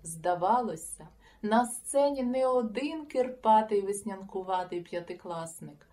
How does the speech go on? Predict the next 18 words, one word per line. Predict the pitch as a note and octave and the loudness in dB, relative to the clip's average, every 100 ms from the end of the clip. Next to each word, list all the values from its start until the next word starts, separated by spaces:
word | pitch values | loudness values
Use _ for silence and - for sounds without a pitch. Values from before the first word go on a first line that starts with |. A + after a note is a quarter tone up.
| _ _ | _ _
а | - G3 F#3+ | 2 2 2
цілий | - - A3 C4+ C4+ B3 A#3+ | -6 -4 -2 -2 -2 -4 -4
театр | - E3 - E3 F3+ - | -4 -4 -2 -4 -4 -8
сатири. | - - E3 E3+ D#3 D3+ D3+ D3+ _ _ _ _ _ _ | -8 -6 -8 -10 -12 -10 -12 -18 _ _ _ _ _ _
То | C#4 D#4 E4 | -4 -2 -2
був | A3+ F3 A#3 C4 - _ | -4 0 0 0 -8 _
талант, | - E3 D#3 D#3 D#3 D3+ D3 _ _ _ - | -4 -2 -2 -4 -6 -8 -16 _ _ _ -12
справжній | - - - G#3+ C4 F4+ E4+ - B3 B3+ - | -12 -12 -4 2 4 4 4 -2 -8 -8 -6
талант, | F#3+ F#3+ E3 D#3 D#3 D#3 _ _ _ _ - | -4 -2 -2 -4 -8 -12 _ _ _ _ -6
як | F#3+ F#3+ | -4 -4
то | - - D3 | -8 -10 -10
кажуть, | - G#3 D4 D4 A#3 A#3+ - - _ | -4 0 2 0 -2 -6 -10 -20 _
од | A3+ A#3+ - D3 | 2 2 0 -10
Бога. | D#3 D#3 D3+ D#3 - - _ _ _ _ _ _ _ _ _ _ _ _ _ _ | -8 -6 -8 -10 -18 -20 _ _ _ _ _ _ _ _ _ _ _ _ _ _
«Не | F3 G3+ A#3 C4 | -2 4 6 6
згадати | A#3 - A3 A#3+ A#3+ C#4 D4 C#4+ A3+ | 4 6 10 12 12 12 12 12 6
Гришу | A3+ A3 A#3+ A#3 - F3 E3+ | 6 2 2 2 0 -2 -2
Пасічного, | - A#3 F4 G#4 G4+ C#4 A3+ - F#3 E3 D#3 E3 C#3+ D3 | 6 8 8 6 2 -2 -4 -6 -6 -6 -6 -8 -10 -10